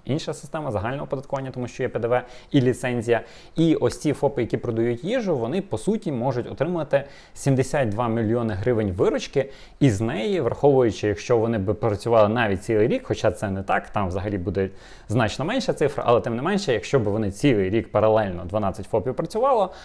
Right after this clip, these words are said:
то ось вони би заплатили сто дев'яносто дві тисячі єдиного податку. І якщо ми подивимось, який ефективний податок з всієї виручки, так, це не прибуток, але тим не менше, ефективний тут податок виходить дві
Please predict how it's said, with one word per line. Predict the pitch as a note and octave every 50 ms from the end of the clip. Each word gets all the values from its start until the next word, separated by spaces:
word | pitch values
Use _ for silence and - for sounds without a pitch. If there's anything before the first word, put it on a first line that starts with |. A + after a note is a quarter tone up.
| - - -
то | D#3+ F3+ -
ось | D3 D#3+ D3 -
вони | B2 B2 C#3
би | D#3 A#2 A#2
заплатили | G2 A2+ - G#2+ F#2+ - D3+ C#3+ B2
сто | - - - - E3+ E3+
дев'яносто | E3+ C#3 B2 A#2+ B2+ - - - B2
дві | G#2 G#2+ B2+
тисячі | A#2+ - C3 C3 - C3 A2 - - G#2
єдиного | G2+ F#2+ A2 A2+ A2+ G#2 A2
податку. | G2+ - G#2+ G2+ F#2+ - - - - - -
І | - G3
якщо | F3+ E3 D3+ - - - F3
ми | E3+ C#3+
подивимось, | - C#3 B2+ D#3 D#3 C#3 B2+ A#2+ - - - - - - -
який | - B2 A#2+ - - F3 D#3 B2 -
ефективний | A2 G2+ - - - - D#3 D3 C#3+ B2 A2+
податок | - B2 A2 - B2+ B2+ A2+ - A2 F#2+ G2+
з | G2 F#2+ G#2 B2 B2 A2+ G2
всієї | E2+ - - - B2+ A#2+ A#2+ A2+ A2 A2+
виручки, | A2+ F3 B3+ C4+ A#3 F3+ - - - F#2
так, | - - A#2+ G#2+ - - -
це | - A#2+ G2+
не | G2 G#2
прибуток, | G#2+ - D#3 D#3 E3 C4 C4 B3+ - A2+ -
але | B2 B2 B2 A2+
тим | - D3 C#3 C3+
не | C#3
менше, | D3 C#3+ B2 G#2 - - - - - - - - - -
ефективний | A2+ - A#2+ - - - F3+ F#3 D#3 C3 A2+
тут | G2+ - D3 D3 - -
податок | G#2+ G2 B2 D#3 - - - C#3+ -
виходить | A2+ G#2 - - E3 F3+ E3 D3+ - - - - - - - - - - -
дві | A#2 G2 A2 A2 B2 D3 F3 G3 A#3